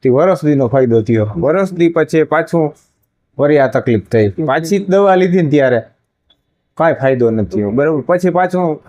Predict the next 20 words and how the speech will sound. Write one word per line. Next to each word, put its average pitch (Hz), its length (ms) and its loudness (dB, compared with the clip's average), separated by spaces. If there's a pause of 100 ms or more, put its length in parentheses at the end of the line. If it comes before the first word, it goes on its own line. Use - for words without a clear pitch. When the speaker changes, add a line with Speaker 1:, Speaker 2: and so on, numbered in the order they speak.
Speaker 1:
મેં 165 240 0 (400)
આમ 151 160 0 (480)
મજબૂત 165 380 0
મન 170 320 2
રાખી 190 460 0 (260)
Speaker 2:
હમ. 170 240 -4 (140)
Speaker 1:
અને 139 440 -2
એમ 160 160 0
આર 127 100 2
આઈ 113 120 2
કરાવ્યું. 98 440 0
Speaker 2:
બરાબર. 170 420 -4 (1040)
Speaker 1:
એમ 147 180 0
આર 165 100 2
આઈ 160 100 2
કરાવ્યું 180 380 0
ને 127 100 -2
પછી - 200 0 (920)
ડોક્ટરને 143 400 -2
બતાવ્યું. 107 600 0